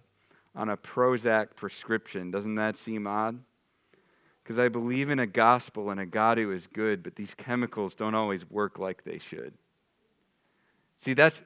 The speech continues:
that's the type of honesty we get out of Job. I think we need more Christian songwriters like Chris Rensma,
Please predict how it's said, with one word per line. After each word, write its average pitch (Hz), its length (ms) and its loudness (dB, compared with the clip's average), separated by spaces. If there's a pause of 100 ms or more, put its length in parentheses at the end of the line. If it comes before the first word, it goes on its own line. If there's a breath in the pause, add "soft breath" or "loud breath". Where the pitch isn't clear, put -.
that's 151 260 8
the 151 120 0
type 135 240 4
of 113 160 -2
honesty 113 540 2
we 98 140 -6
get 104 200 0
out 98 160 0
of 85 160 -10
Job. 101 300 -2
I 139 100 6
think 156 180 0
we 127 120 -2
need 123 220 0
more 110 260 0
Christian 107 480 -4
songwriters 92 760 -2
like 85 220 -4
Chris 92 240 -4
Rensma, 82 560 -8